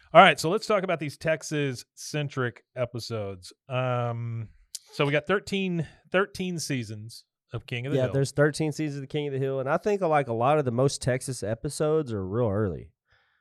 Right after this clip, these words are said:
Speaker 1: Yeah.
Speaker 2: They get a lot of Texas tropes in, like,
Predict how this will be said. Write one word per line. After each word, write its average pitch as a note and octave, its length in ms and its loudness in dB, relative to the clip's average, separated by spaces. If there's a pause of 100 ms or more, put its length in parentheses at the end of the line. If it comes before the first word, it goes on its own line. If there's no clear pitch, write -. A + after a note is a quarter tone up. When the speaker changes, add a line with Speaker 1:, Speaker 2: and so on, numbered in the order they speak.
(120)
Speaker 1:
Yeah. D3+ 320 4
Speaker 2:
They B2+ 160 0
get D3 180 2
a C#3 40 4
lot C3+ 460 6
of A#2 60 -6
Texas C3 540 -2
tropes - 760 -2 (100)
in, A2 360 -2
like, F#2+ 300 -6